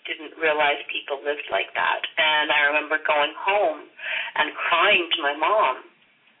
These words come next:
"Why do people live like that?"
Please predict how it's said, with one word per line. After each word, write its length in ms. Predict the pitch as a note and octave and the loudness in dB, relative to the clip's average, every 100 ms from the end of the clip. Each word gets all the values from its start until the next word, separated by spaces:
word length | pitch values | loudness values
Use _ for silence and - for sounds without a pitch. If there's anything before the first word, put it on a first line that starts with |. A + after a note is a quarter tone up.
| _ _ _ | _ _ _
"Why 680 | D#3+ F3 G#3 G#3+ F3+ F3 - - _ _ - | 0 2 4 4 2 0 -4 -12 _ _ -6
do 80 | F#4 - | -6 -4
people 400 | - - D#3+ D#3 | -4 -6 -8 -2
live 160 | G3 - | -2 2
like 240 | D3+ C3+ - | 2 0 -2
that?" 260 | - B2+ - | -4 -4 -4